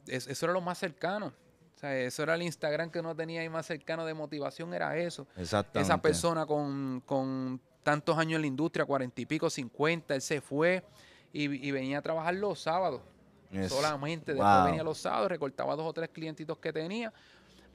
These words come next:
Speaker 1: Cuando él se fue, esa silla quedó vacía y yo tuve la oportunidad de, de trabajar ahí. Ahí estuve veinte años.
Speaker 2: Wow,
Speaker 1: Veinte
Speaker 2: wow,
Speaker 1: años.
Speaker 2: wow, wow. Pero qué bueno que la gente, que la gente conozca un poco más y que la gente entienda que no hay límites, ¿verdad? Que los límites no los ponemos nosotros
Speaker 1: Sí,
Speaker 2: y
Speaker 1: todo es mental.
Speaker 2: todo es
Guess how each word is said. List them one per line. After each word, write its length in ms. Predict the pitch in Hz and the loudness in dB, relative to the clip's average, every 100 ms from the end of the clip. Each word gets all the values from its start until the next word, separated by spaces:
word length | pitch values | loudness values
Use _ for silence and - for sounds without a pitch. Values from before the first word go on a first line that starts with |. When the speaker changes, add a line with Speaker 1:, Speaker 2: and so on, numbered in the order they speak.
| - | 0
Speaker 1:
Cuando 220 | 151 151 | 2 4
él 60 | 151 | 2
se 200 | - 170 | 2 0
fue, 280 | - 202 208 | 2 2 2
esa 180 | 190 165 | 0 -4
silla 180 | 165 165 | -4 -2
quedó 220 | 165 160 | 0 0
vacía 340 | 156 - 185 | -4 -2 -2
y 40 | 175 | 0
yo 100 | 143 | 0
tuve 180 | 143 | 0
la 60 | 151 | 0
oportunidad 540 | 151 147 151 143 143 | -2 -6 -6 -4 -4
de, 240 | 147 135 123 | -2 -4 -4
de 120 | 120 | -6
trabajar 400 | 123 120 120 131 | -4 -4 -2 -2
ahí. 220 | 139 190 180 | -2 -2 -2
Ahí 140 | 139 | -4
estuve 360 | 127 - 139 131 | -6 -6 -2 -2
veinte 460 | 131 127 - 120 | -4 -8 -8 -6
años. 320 | 117 113 107 78 | -6 -8 -14 -14
Speaker 2:
Wow, 400 | 80 87 90 87 | 0 4 6 4
Speaker 1:
Veinte 140 | 82 80 | 0 -2
Speaker 2:
wow, 80 | 85 85 | -4 -4
Speaker 1:
años. 180 | 82 80 | -4 -6
Speaker 2:
wow, 280 | 80 80 78 78 | -4 -4 -4 -6
wow. 320 | 80 80 78 - - - - - | -6 -6 -8 -14 -20 -20 -6 6
Pero 260 | 95 98 | 10 10
qué 100 | 104 | 12
bueno 320 | 117 123 127 123 | 12 12 12 10
que 60 | |
la 160 | 117 104 | 10 8
gente, 680 | 104 98 123 120 107 95 - - | 6 6 10 10 10 4 -2 0
que 80 | |
la 160 | 98 98 | 4 6
gente 260 | 98 95 107 | 4 4 6
conozca 380 | 113 117 - | 6 4 4
un 100 | 117 | 0
poco 260 | 107 117 107 | 4 4 6
más 180 | 101 110 | 4 4
y 40 | 98 | 4
que 100 | 92 | 4
la 120 | 87 | 2
gente 220 | 90 101 | 0 2
entienda 440 | 107 95 107 104 92 | 0 2 2 2 2
que 60 | |
no 120 | 90 | 2
hay 120 | 95 95 | 4 4
límites, 440 | 98 90 82 78 _ _ _ _ - | 4 2 0 -4 _ _ _ _ -2
¿verdad? 300 | 90 101 92 | 4 4 6
Que 100 | 92 | 4
los 120 | 92 | 6
límites 340 | 95 110 117 | 6 8 10
no 120 | 120 120 | 12 10
los 140 | 110 | 8
ponemos 380 | - 101 110 113 | 4 0 2 4
nosotros 680 | 110 92 101 110 98 95 | 2 4 8 8 8 6
Speaker 1:
Sí, 100 | 92 | 6
Speaker 2:
y 40 | 90 | 4
Speaker 1:
todo 160 | 123 | 2
es 80 | 139 | 0
mental. 640 | 147 139 - 131 131 131 - | -4 -8 -8 -6 -4 -6 -8
Speaker 2:
todo 200 | 92 | -6
es 40 | 95 | -2